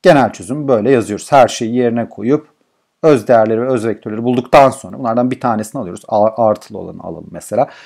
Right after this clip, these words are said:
Ve ne yapıyoruz? Ee, genel çözümü bu formatta yazıyoruz. Alfayı buradan alıyoruz. Betayı yine buradan alıyoruz, değil mi? A vekt-, A vektörünü buradaki öz vektörden alıyorum.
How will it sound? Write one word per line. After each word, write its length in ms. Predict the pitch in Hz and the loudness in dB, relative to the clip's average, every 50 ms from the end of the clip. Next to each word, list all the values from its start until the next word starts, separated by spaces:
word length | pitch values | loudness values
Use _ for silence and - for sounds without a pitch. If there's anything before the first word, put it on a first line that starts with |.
| - - _ - | -20 -18 _ 4
Ve 240 | 147 160 151 160 160 | 6 8 8 8 6
ne 80 | 165 165 | 4 4
yapıyoruz? 600 | 156 131 - - - 110 123 160 165 - - _ _ _ _ _ _ _ _ _ _ _ _ _ _ _ _ _ - | 4 4 2 0 -2 -2 0 0 -2 -4 -10 _ _ _ _ _ _ _ _ _ _ _ _ _ _ _ _ _ -2
Ee, 340 | 165 143 127 120 117 113 110 110 | 2 2 2 2 2 0 2 4
genel 340 | 160 165 156 147 135 123 | 6 6 8 8 6 4
çözümü 380 | - - 92 101 131 170 160 139 | 2 -6 -8 -6 -4 -4 -4 -4
bu 40 | 135 | -4
formatta 460 | - 131 110 101 104 104 - - 156 | 0 0 0 0 0 -6 -4 0 0
yazıyoruz. 320 | 135 107 110 104 - - _ - - _ _ - | 0 0 -2 -8 -10 -14 _ -20 -20 _ _ 6
Alfayı 600 | 185 175 170 165 156 - 175 170 175 180 180 160 | 8 8 8 8 6 4 4 4 4 4 4 4
buradan 300 | 180 170 151 151 127 110 | 0 2 4 2 2 2
alıyoruz. 600 | 101 92 87 90 92 104 165 165 - - - _ _ _ _ _ _ _ - | 0 -6 -6 -8 -6 -6 -8 -8 -10 -16 -20 _ _ _ _ _ _ _ -4
Betayı 640 | 123 147 156 156 156 165 156 151 156 156 151 151 - _ _ _ _ _ _ _ _ _ - | 2 4 4 4 4 2 4 6 6 4 2 0 -10 _ _ _ _ _ _ _ _ _ -8
yine 380 | 151 139 135 135 131 127 127 - | -2 0 2 2 2 0 0 -4
buradan 300 | 123 143 131 117 120 101 | -4 -2 0 0 0 0
alıyoruz, 460 | 95 90 87 90 90 90 143 156 - | -2 -6 -10 -12 -10 -10 -10 -10 -6
değil 140 | 185 190 151 | -6 -4 -4
mi? 140 | 101 87 - _ _ _ _ _ - - | -6 -8 -10 _ _ _ _ _ 2 6
A 60 | 151 | 8
vekt-, 460 | 151 151 143 139 131 117 - _ _ _ _ - | 8 8 8 6 2 0 -4 _ _ _ _ 4
A 220 | 143 143 143 139 | 6 6 6 6
vektörünü 480 | 135 127 127 - - 135 127 151 160 135 | 4 0 -2 -4 -4 -2 -2 -2 -2 -2
buradaki 500 | 135 120 131 123 - 151 151 156 151 - _ _ - | -2 -4 -4 -2 0 0 0 0 -2 -6 _ _ -2
öz 280 | 156 139 139 139 117 120 | 2 2 2 2 2 0
vektörden 480 | 120 110 113 - - 127 123 120 127 104 | -2 -2 -2 -2 0 0 0 0 -2 -6
alıyorum. 380 | 90 90 92 98 127 165 180 | -6 -10 -10 -12 -12 -14 -16